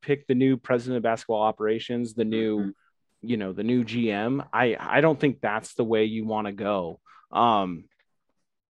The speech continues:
Speaker 1: I would much rather see this team sell. You pick the new face of the franchise as far as you let the ownership pick the direction they want,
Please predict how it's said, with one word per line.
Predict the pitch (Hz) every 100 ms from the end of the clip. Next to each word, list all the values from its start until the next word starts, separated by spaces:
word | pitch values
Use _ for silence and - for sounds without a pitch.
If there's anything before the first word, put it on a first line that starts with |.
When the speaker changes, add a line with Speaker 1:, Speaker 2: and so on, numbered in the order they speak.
| -
Speaker 1:
I | 127
would | 139 135
much | 127 123
rather | 135 123 117
see | 123
this | 113
team | - 110 104
sell. | - 131 123 120
You | - 113
pick | - 127 -
the | 117
new | 113 110
face | 113 110 -
of |
the | 101
franchise | - 117 113 - 110 107 107 98 -
as | 101
far | - 104 101
as | 98 107
you |
let | 104 -
the | 95
ownership | 110 110 - 104 -
pick | 107
the | 104
direction | 98 101 101 - - 104
they | 98
want, | 98 101 104